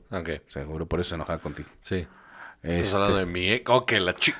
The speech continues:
Speaker 1: bueno, entonces, ¿qué?
Speaker 2: <laughs> Entonces, eh, creada por Andy Breckman.
Speaker 1: Ok.
Speaker 2: Es la historia de un detective
Speaker 1: Ujú.
Speaker 2: que cuando, que, que tiene desorden obsesivo compulsivo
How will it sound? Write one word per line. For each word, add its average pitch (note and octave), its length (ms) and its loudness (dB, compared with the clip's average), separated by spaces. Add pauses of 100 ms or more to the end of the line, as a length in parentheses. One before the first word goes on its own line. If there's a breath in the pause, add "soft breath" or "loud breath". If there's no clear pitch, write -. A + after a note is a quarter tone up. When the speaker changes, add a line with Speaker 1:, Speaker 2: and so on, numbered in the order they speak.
Speaker 1:
bueno, G2 260 2
entonces, G#2+ 320 -2
¿qué? - 200 -4
Speaker 2:
<laughs> - 1120 -8
Entonces, A#2+ 600 2 (1200 loud breath)
eh, G#2+ 460 4
creada C3+ 360 6
por - 220 0
Andy G#2 220 2
Breckman. F2+ 400 -2 (200)
Speaker 1:
Ok. E2+ 140 -2 (220)
Speaker 2:
Es A2+ 180 2
la A#2+ 100 8
historia A#2+ 480 4
de G#2+ 80 2
un G#2+ 160 4
detective G2+ 680 0 (220)
Speaker 1:
Ujú. F#2+ 380 -10 (300 loud breath)
Speaker 2:
que E2+ 760 4
cuando, E2+ 1040 2
que, F2+ 160 -6
que F2 120 -6
tiene F2+ 480 0
desorden E2+ 420 0
obsesivo E2 360 -4
compulsivo A2+ 600 0